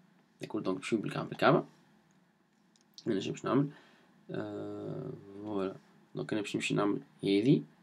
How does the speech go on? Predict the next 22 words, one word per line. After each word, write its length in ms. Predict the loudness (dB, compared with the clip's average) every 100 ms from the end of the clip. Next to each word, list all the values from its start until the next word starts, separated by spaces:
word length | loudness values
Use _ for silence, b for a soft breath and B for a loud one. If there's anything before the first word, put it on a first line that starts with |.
| _ _ _ _ _ -8
ومن 100 | 0
بعد 160 | 2 4
نعمل 320 | 4 2 0
هذي، 440 | 4 6 6 6 0 _ _ _ _ _ -6
ومن 80 | 0
بعد 140 | 2
نعمل 320 | 2 0 0
هذي، 380 | 2 4 4 2 -4 _ _ _ _ -8
ومن 80 | 2
بعد 180 | 4 6
نعمل 420 | 8 8 8 6
هذي. 200 | 0 -6 -12 -20 _ _ _ _ _ _ _ -16 -12
داكور، 240 | -2 0
دونك 240 | 0 -2
هنا، 220 | 4 4 4 B B B -16
آه، 400 | -8 -4 -4 -6 -10 -18 _ b b b b _ _ _ -12
تجيني 440 | -8 -4 -4 -4
هكا، 360 | -6 0 0 0 -8 _ _ _ _ _ _ _ -12
ومن 180 | -10 -6
بعد 360 | -2 0 0 -2 -12
تجيني 480 | -8 -4 -2 -2
هكا. 300 | -4 -10 -12